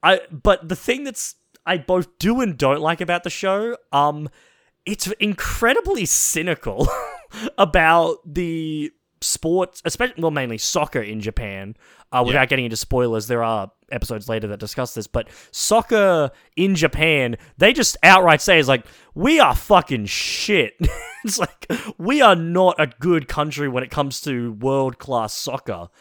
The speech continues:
Speaker 1: And it's, it's, it's fascinating as someone who's, I've watched, like, Haikyuu, I've watched Eyeshield twenty-one, I've watched a bunch of sports anime. The negativity off the bat was very, it wasn't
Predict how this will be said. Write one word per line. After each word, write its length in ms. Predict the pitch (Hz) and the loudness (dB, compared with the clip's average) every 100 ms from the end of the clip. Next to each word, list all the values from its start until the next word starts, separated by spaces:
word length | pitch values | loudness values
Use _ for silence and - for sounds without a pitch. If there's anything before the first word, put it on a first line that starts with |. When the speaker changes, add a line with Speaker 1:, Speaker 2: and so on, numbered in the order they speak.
| _ - | _ -10
Speaker 1:
And 140 | 160 180 | -4 -4
it's, 200 | 165 196 - | -4 -10 -4
it's, 240 | 202 - - | -4 -4 -6
it's 160 | 202 | -8
fascinating 680 | - 254 269 254 208 180 151 | 0 2 2 0 -2 -2 -4
as 120 | 156 | -4
someone 240 | 180 170 | -2 -2
who's, 340 | 165 160 143 123 | -4 -6 -6 -4
I've 180 | 151 156 | -2 -2
watched, 160 | 151 - | -4 -6
like, 140 | 113 | -8
Haikyuu, 800 | 135 170 170 - 165 160 156 151 _ - - | 0 0 0 -4 -6 -4 -4 -8 _ -20 -6
I've 100 | 135 | -4
watched 200 | 127 - - | -4 -6 -4
Eyeshield 400 | 131 135 151 123 | -4 -4 -4 -6
twenty-one, 640 | - 123 110 156 165 160 | -6 -8 -6 -2 -2 -4
I've 140 | 127 117 | -6 -6
watched 200 | 120 123 | -6 -4
a 40 | |
bunch 260 | 135 135 - | -4 -4 -8
of 80 | |
sports 380 | - - 160 165 | -14 -6 -6 -4
anime. 320 | 139 127 113 - - - - _ _ _ - | -4 -4 -8 -10 -20 -20 -20 _ _ _ -16
The 220 | 131 190 | -4 -2
negativity 1160 | 185 190 247 277 214 - 185 190 170 135 110 - - - | 0 0 0 0 -2 -2 -4 -4 -4 -4 -6 -8 -16 -2
off 260 | 160 202 208 | 0 0 0
the 100 | 156 | 2
bat 240 | 160 147 | 2 2
was 160 | 143 117 | -2 -8
very, 1000 | 113 - 180 226 220 190 175 151 - _ _ _ _ - 151 165 | -10 -4 -2 0 -2 -2 -4 -6 -8 _ _ _ _ -20 -12 -6
it 80 | 196 | 2
wasn't 320 | 285 294 | 2 2